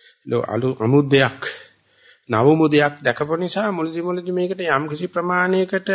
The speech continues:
සාදර ගතියක් තියෙනවා. නමුත් කවදා හරි ගිහිල්ලා ඉඳ ගන්න, ඉඳ ගන්න වාරේ බොහෝම ශීඝ්‍රයෙන් ආනාපාන සංසිඳන කරලා මෙතෙන්ට යන්න ගියාට පස්සේ මේක දිගටම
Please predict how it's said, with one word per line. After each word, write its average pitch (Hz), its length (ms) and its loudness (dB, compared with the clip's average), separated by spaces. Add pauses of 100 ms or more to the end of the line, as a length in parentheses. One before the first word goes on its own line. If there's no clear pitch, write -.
(600)
සාදර 180 400 0
ගතියක් 170 360 -2
තියෙනවා. 143 460 -6 (220)
නමුත් 170 240 -16
කවදා 170 380 0
හරි 185 160 -2
ගිහිල්ලා 196 260 -6
ඉඳ 147 160 0
ගන්න, 180 220 0
ඉඳ 185 120 0
ගන්න 185 260 0
වාරේ 185 300 -2
බොහෝම 160 380 4
ශීඝ්‍රයෙන් 180 460 -4
ආනාපාන 170 400 -4
සංසිඳන 170 500 -8
කරලා 165 240 -6
මෙතෙන්ට 160 360 -6
යන්න 139 260 -2
ගියාට 226 300 -2
පස්සේ 123 420 -4 (600)
මේක 143 340 -2 (120)
දිගටම 156 960 -2